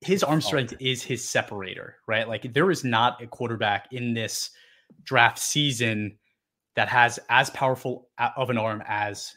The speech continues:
Speaker 1: Nix does. And that's saying that with, with Michael Penix, who has an extremely powerful arm.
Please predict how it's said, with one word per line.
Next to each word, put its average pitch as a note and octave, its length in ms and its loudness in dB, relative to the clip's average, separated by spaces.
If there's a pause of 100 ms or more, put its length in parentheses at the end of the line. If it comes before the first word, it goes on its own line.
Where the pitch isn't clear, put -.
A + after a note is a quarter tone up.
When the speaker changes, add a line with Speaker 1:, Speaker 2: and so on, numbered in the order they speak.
(100)
Speaker 1:
Nix G#2 300 -10
does. - 340 -12 (340)
And B2+ 300 -2
that's C#3+ 240 2
saying C#3 280 0
that B2 140 0
with, - 180 -10 (220)
with A#2+ 200 -8
Michael B2 200 -2
Penix, A#2+ 320 -4
who A#2+ 80 -8
has A2+ 200 0
an A2 60 -8
extremely B2+ 440 -4
powerful G2+ 360 -4
arm. G2+ 180 -8